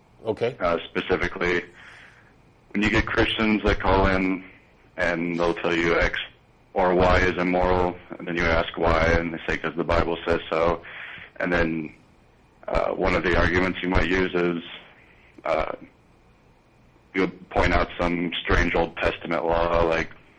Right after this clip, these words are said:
Speaker 2: stoning to death a disobedient child or something, and ask if that's morally correct, and then, uh, they face some cognitive dissonance because their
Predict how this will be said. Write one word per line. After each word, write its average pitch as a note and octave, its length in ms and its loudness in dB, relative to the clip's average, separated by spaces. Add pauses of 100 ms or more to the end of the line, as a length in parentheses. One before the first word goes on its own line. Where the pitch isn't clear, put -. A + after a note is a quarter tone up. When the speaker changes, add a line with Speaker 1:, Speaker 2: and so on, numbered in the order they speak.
(240)
Speaker 2:
stoning E2 340 -2
to E2+ 80 -4
death E2 320 0
a D#2+ 120 2 (260)
disobedient E2 540 -2
child D#2+ 380 0
or E2+ 200 -2 (500)
something, F2 320 0
and E2+ 100 0
ask E2 260 0
if D#2+ 120 -6
that's F2 240 0
morally E2 320 0
correct, E2 400 -2
and E2 140 -2
then, D#2+ 260 -2 (720)
uh, D#2 160 2
they E2+ 120 0
face E2 260 -4
some E2 120 -8
cognitive E2 440 -2
dissonance E2+ 500 -2
because D#2+ 300 -2
their D#2+ 380 -2